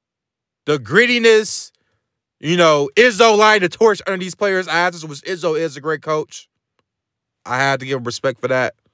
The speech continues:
You know, good defense, plays real fundamental basketball. But it's Marquette. And I,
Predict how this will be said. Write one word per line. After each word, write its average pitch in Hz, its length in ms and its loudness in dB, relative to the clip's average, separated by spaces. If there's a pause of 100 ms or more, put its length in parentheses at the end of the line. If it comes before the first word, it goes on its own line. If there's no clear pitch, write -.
(420)
You 135 140 -2
know, 135 320 4 (600)
good 240 220 2
defense, 240 760 2 (840)
plays 202 420 2
real 202 300 4
fundamental 196 500 0
basketball. 180 800 0 (2500)
But 262 120 4
it's 349 120 -2
Marquette. 226 560 4 (340)
And 185 140 2
I, 208 240 2